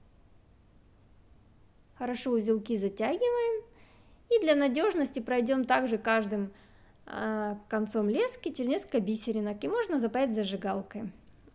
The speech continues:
Вот такой глазик правый получился. Плетём левый. Для этого берём другой отрезок лески и проходим справа налево через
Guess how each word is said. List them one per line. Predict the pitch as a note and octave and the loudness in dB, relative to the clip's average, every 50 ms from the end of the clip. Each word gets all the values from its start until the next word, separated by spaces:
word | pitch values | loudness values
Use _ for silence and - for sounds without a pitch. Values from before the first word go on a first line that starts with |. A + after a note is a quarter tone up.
| _ - _ - | _ -20 _ -10
Вот | C#4 C#4+ - - | -10 -10 -6 -6
такой | A#3 A3 - G#3 G3+ | -8 -4 -2 -4 0
глазик | G3+ G#3 G#3 G3+ G3 G3+ G3+ | 2 2 2 2 0 -2 -6
правый | - - A3 G#3+ G3+ F#3+ | -4 -2 -2 0 0 -2
получился. | - - G3+ G3+ F#3 F#3 - - E4 A4+ B4+ - G#4 | -2 -4 -4 -4 -4 -6 -6 -2 -2 -2 0 0 -4
Плетём | - - A#3+ A3 G3+ - C4 E4+ A4+ A#4+ A4 G4+ | -4 -2 -4 -4 -2 0 0 2 2 2 2 2
левый. | D4+ A3 A3 A3 G#3+ G#3 G#3 G#3 | 2 2 4 4 4 4 4 2
Для | G3+ G3+ G#3+ | 2 2 0
этого | A3 G#3 A3 A3 G#3 | 0 2 2 2 4
берём | G3+ G#3+ A3+ A#3 A3+ A3 | 4 4 4 4 4 4
другой | G#3+ D4 D#4 B3+ G#3 G3+ G3+ G3+ | 2 2 0 0 2 2 2 2
отрезок | A3 - - C4 D4+ D#4+ D#4 G4+ G4+ - | 2 -2 -2 -2 -2 0 0 -2 -2 0
лески | E4+ E4+ G#4 G#4 - - - - | -2 0 0 0 -2 -4 -8 -8
и | - - - B3 C#4 F4+ | -8 -6 -4 0 0 0
проходим | G4+ G4 G4+ F4 C4+ - - C#4+ D4 C4+ B3+ C4 A#3+ A#3+ | 0 2 0 -2 -2 -2 -4 -2 -2 0 0 2 0 0
справа | A#3 - - A#3 B3 A#3+ A3+ G#3+ | -2 -2 0 2 2 4 4 2
налево | G#3 G#3 G#3 G3+ F#3+ B3+ E4+ A4+ A4 G#4+ - - | 2 0 0 0 0 0 0 2 0 0 -2 -4
через | - - B3+ A#3 A3+ A3 G3+ G#3 | -4 -4 -2 0 2 0 0 -2